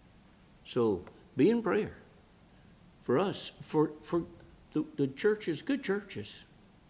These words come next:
that may be drifting a little bit. Just pray that God, for the churches in Greenville,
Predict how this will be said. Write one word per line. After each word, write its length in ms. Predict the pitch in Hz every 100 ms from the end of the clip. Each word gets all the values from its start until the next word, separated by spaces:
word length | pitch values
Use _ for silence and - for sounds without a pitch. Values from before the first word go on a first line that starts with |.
| - - - - - -
that 140 | 135
may 160 | 147 143
be 360 | 147 196 196 - - - - - - - - - - - - - -
drifting 360 | - 247 - 254
a 40 |
little 180 | 233 185
bit. 260 | 151 175 214 - - - - - - - - - -
Just 160 | - -
pray 200 | 160 220
that 160 | 220 -
God, 340 | 131 208 92 95 - - - - - - -
for 80 | -
the 80 | 117
churches 440 | - 202 202 160
in 140 | 165 135
Greenville, 380 | 151 220 139